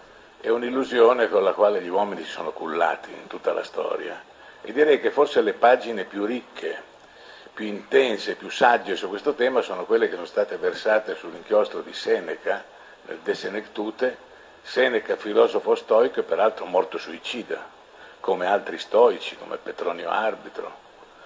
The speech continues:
E quindi il tema del suicidio, il tema del suicidio volontario come prevenzione del dolore, come difesa della dignità personale,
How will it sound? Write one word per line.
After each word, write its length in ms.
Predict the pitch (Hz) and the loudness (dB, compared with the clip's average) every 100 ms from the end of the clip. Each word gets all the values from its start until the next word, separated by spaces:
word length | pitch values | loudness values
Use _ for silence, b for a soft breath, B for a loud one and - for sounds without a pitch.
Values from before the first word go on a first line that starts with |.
| b b b b | b b b b
E 140 | - - | -16 -4
quindi 540 | 185 123 98 101 127 | -2 -2 -2 -6 -6
il 100 | 123 | -4
tema 220 | 175 165 | -2 0
del 160 | 123 113 | 2 0
suicidio, 720 | 120 107 - 113 92 80 87 | -4 -8 -8 -10 -12 -4 0
il 100 | 92 | 0
tema 220 | 135 131 | 0 0
del 160 | 104 95 | 0 -2
suicidio 420 | 104 101 135 127 | -6 -8 -2 2
volontario 920 | 101 98 90 - 104 90 - - - - | 4 2 0 -2 -2 -2 -6 -8 -10 -4
come 380 | 131 135 107 | 2 2 2
prevenzione 840 | - 117 127 113 107 - 123 123 107 | -2 2 4 4 0 -4 -4 -2 -2
del 160 | 92 | -4
dolore, 440 | - 101 107 87 80 | 2 6 6 6 2
come 180 | 90 | -4
difesa 340 | 92 - 123 104 | -6 -6 -6 -4
della 220 | 92 87 | -2 -2
dignità 340 | 92 104 - | -4 -8 -4
personale, 640 | 101 117 143 113 95 120 | -4 -4 -6 -4 0 2